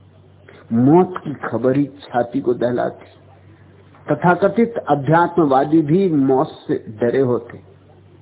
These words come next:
इस देश में तो बहुत अध्यात्मवाद है, लेकिन जितने लोग इस देश में मौत से डरते हैं, शायद दुनिया में किसी देश में नहीं डरते।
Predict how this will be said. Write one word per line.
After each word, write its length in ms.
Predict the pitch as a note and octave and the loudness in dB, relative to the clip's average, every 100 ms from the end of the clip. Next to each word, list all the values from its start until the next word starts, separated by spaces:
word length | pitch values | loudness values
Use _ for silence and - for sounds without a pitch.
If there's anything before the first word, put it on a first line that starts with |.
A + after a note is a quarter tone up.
| - - _ - - - - C#3+ | -20 -20 _ -20 -20 -20 -6 -6
इस 60 | |
देश 340 | A2+ D3+ F3 F#3+ | 0 2 2 2
में 100 | F#3 | 0
तो 100 | D#3 | 2
बहुत 300 | C#3 E3+ - | 2 2 0
अध्यात्मवाद 760 | D3 C#3 D3+ D3 E3+ D3+ D3+ | -4 0 0 2 2 2 0
है, 240 | B2+ - - - - _ - - _ - - - - - C#3+ | -4 -16 -20 -20 -20 _ -20 -20 _ -20 -20 -20 -20 -8 2
लेकिन 440 | F3+ G3 A3+ F#3+ | 4 4 2 2
जितने 360 | D3 F3+ G#3+ A3 | 4 2 4 4
लोग 300 | G#3+ G#3+ D#3+ | 6 4 4
इस 180 | F#3+ D#3+ | 2 2
देश 400 | C3 G#3+ G#3+ F#3+ | 6 6 6 2
में 240 | F3 E3+ | 2 6
मौत 160 | G3 G3 | 4 4
से 180 | F3+ | -2
डरते 340 | D#3 F3+ F3+ F#3+ | 0 0 2 2
हैं, 100 | D#3+ | 2
शायद 340 | - C#3+ D#3 | 0 -4 -4
दुनिया 420 | C#3 C3+ D#3+ E3 | -2 0 2 2
में 140 | D#3 B2+ | 0 -2
किसी 300 | C#3 C3 D#3+ | -4 -4 -4
देश 200 | D#3+ D#3 F3 | -4 -4 -4
में 80 | |
नहीं 120 | D#3+ D#3 | -2 -2
डरते। 420 | D3 - - | -4 -8 -20